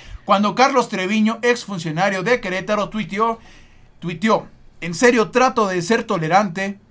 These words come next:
pero detesto el fútbol y el fenómeno idiotizante que produce.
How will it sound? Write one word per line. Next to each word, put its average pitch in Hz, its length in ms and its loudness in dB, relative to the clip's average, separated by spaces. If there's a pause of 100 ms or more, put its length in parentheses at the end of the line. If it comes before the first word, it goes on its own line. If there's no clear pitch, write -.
pero 214 200 0
detesto 214 520 -2
el 160 140 -6
fútbol 175 460 -6 (180)
y 175 100 -6
el 180 100 -2
fenómeno 220 560 -2
idiotizante 202 760 0
que 208 100 -2
produce. 196 500 -4